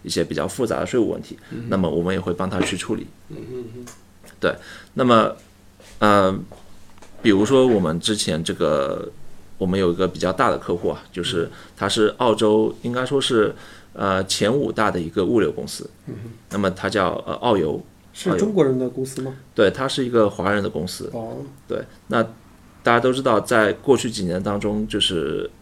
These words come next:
Speaker 1: 嗯，澳洲代购它是发展得比较快速的。
Speaker 2: 嗯。
Speaker 1: 那么这些小的代购，他们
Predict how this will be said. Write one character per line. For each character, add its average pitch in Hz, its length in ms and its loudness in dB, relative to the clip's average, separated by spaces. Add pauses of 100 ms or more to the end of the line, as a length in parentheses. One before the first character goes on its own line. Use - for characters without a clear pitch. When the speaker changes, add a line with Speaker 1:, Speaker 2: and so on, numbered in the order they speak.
(120)
Speaker 1:
嗯， 80 420 -8 (220)
澳 127 120 6
洲 120 120 2
代 143 160 0
购 110 220 -2 (200)
它 - 120 -6
是 92 280 -2
发 101 180 -2
展 101 120 0
得 95 60 -2
比 95 80 -10
较 80 160 -4
快 - 200 -2
速 90 160 -8
的。 - 100 -8
Speaker 2:
嗯。 - 40 -18 (300)
Speaker 1:
那 113 100 0
么 104 200 2 (500)
这 127 100 0
些 120 240 4
小 80 280 0
的 90 60 2
代 127 200 2
购， 107 340 2
他 - 160 -6
们 95 300 -2